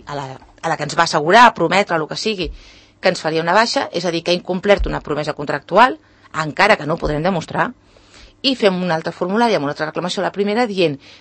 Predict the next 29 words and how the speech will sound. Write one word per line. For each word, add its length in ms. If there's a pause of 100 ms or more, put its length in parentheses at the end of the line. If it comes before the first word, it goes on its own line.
(120)
«Mira, 280
eh, 140
el 120
que 100
sí 120
que 140
podem 200
demostrar 360
és 80
que 80
tu 120
m'estàs 200
cobrant 280
per 120
un 80
servei 400 (360)
que 120
no 80
es 80
presta, 440 (140)
és 120
a 40
dir, 80
com 180
a 40
mínim 240
que 100
no 140
utilitzes.» 520